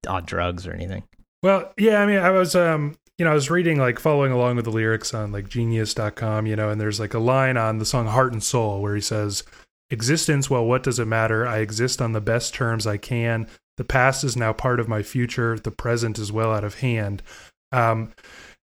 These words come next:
Speaker 2: you know, and they kinda glossed it as, like, him thinking about,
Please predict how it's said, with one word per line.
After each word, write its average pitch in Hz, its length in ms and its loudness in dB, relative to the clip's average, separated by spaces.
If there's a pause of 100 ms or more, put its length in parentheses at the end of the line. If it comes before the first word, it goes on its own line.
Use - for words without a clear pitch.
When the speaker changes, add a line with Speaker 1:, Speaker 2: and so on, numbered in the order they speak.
Speaker 2:
you 175 120 4
know, 151 100 6
and 151 100 4
they 170 60 4
kinda 170 240 2
glossed 131 480 2
it 127 100 2
as, 117 220 0
like, 110 240 -2
him 135 180 0
thinking 120 420 -2
about, 104 640 -2